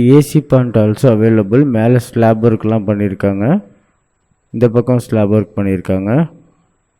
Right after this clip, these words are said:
அந்த பக்கம் வாஷிங் மிஷின் பாயிண்ட் வந்துருது, தேவைப்பட்டா யூஸ் பண்ணிக்கலாம். வெஸ்டர்ன் டாய்லெட் வச்சு ஃப்ளோர் டைல்ஸு, வால் டைல்ஸு பக்காவா பண்ணி சூப்பரா இருக்குங்க இந்த வீடு.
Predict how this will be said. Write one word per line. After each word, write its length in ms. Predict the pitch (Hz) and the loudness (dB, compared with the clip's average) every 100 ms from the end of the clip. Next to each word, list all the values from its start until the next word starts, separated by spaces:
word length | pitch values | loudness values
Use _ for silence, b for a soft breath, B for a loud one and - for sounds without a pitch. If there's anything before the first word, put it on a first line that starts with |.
| _ _ _ _ _ _ _ _ _ _ _ _ _ _ _ _ _ _ _ | _ _ _ _ _ _ _ _ _ _ _ _ _ _ _ _ _ _ _
அந்த 220 | 117 120 | -2 -2
பக்கம் 320 | 107 120 131 | -2 -2 0
வாஷிங் 380 | 120 123 - 143 | 2 2 0 -2
மிஷின் 300 | 127 - 113 | -2 -4 -4
பாயிண்ட் 260 | 104 110 101 | -2 -2 -2
வந்துருது, 460 | 98 98 113 107 101 - | -4 -2 -2 -2 -4 -4
தேவைப்பட்டா 420 | 110 110 107 107 | -2 -2 -2 -2
யூஸ் 260 | 110 104 - | -2 -2 -6
பண்ணிக்கலாம். 480 | 98 90 92 123 160 - _ _ _ _ _ _ _ _ _ _ _ _ _ _ _ _ _ _ _ - | -8 -4 -4 -2 -4 -8 _ _ _ _ _ _ _ _ _ _ _ _ _ _ _ _ _ _ _ -4
வெஸ்டர்ன் 480 | 107 - - 156 135 | -4 -2 0 2 2
டாய்லெட் 380 | 120 110 101 107 | 0 2 0 0
வச்சு 580 | 104 - 127 139 - | -2 -2 0 0 0
ஃப்ளோர் 340 | - - 123 131 - | -8 0 2 2 2
டைல்ஸு, 380 | 117 113 120 | 0 2 -2
வால் 340 | 120 104 117 117 | 0 2 2 0
டைல்ஸு 360 | 117 107 107 123 | -2 -2 -4 -4
பக்காவா 480 | 104 95 107 117 120 | -4 -2 0 2 0
பண்ணி 360 | 107 110 135 - | -2 -6 -8 -12
சூப்பரா 420 | - 120 110 120 | -8 -6 0 2
இருக்குங்க 380 | 113 95 98 95 | 2 -2 -6 -6
இந்த 140 | 95 | -2
வீடு. 300 | 92 90 90 | -2 -2 -2